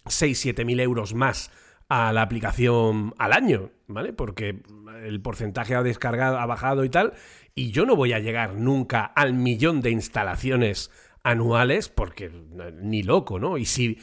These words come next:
de alguna manera mi aplicación empieza a crecer orgánicamente y veo que puede llegar ahí,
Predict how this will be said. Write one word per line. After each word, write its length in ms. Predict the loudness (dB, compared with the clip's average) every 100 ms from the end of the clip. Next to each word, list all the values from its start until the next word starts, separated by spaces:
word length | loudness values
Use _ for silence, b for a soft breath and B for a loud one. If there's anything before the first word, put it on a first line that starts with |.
| B B B B -2
de 120 | 2
alguna 240 | 2 4
manera 240 | 2 2 2
mi 100 | 0
aplicación 440 | -2 -4 -2 2
empieza 400 | 2 2 0 2
a 80 | 0
crecer 380 | 0 0 0 2
orgánicamente 880 | 2 2 0 2 2 0 -2 -8 -4
y 160 | -2 0
veo 280 | 2 0
que 120 | -2 -4
puede 280 | -2 0
llegar 240 | 2 2 2
ahí, 380 | 4 2 0